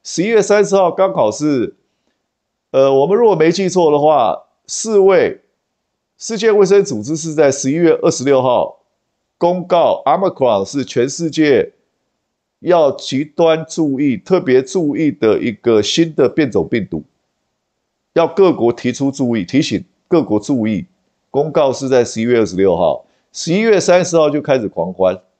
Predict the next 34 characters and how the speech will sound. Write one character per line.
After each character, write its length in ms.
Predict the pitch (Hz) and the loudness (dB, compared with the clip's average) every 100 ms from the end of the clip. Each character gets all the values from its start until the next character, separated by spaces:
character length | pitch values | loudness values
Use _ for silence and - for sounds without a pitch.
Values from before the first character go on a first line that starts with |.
| - | -2
在 240 | 139 123 | 2 2
晴 200 | - 127 | 0 -4
天 200 | 139 143 | -2 0
厅 160 | 147 139 | 0 0
这 100 | 143 | 0
种 220 | 104 87 | 0 -2
密 140 | 131 | -4
闭 160 | 120 117 | -2 -4
空 260 | 113 101 95 | -2 -4 -2
间， 240 | 98 90 - _ _ | -2 -2 -6 _ _
如 100 | 170 | -2
果 160 | 208 160 | 0 -2
是 160 | 165 | -2
在 160 | 165 156 | 0 0
户 240 | - 135 | 0 0
外， 260 | 127 104 76 _ _ _ _ _ _ - | 2 2 0 _ _ _ _ _ _ -4
勉 160 | 120 | -4
强 240 | 117 131 151 | 0 -2 -2
说 160 | 160 | -2
得 140 | 147 123 | 0 0
通。 280 | 123 113 - _ _ | 0 -2 -2 _ _
这 160 | 160 | -6
是 60 | 151 | 0
在 120 | 156 | 0
室 300 | 147 - 208 | 0 -2 0
内 240 | 180 170 143 | 2 2 2
一 40 | |
个 100 | 131 | 0
花 220 | 123 151 | 0 0
岗 260 | 147 156 151 | 2 0 2
岩 180 | 120 107 | 0 0
的 140 | 110 | -2
一 80 | 113 | -2
个 320 | 110 117 101 | 2 2 0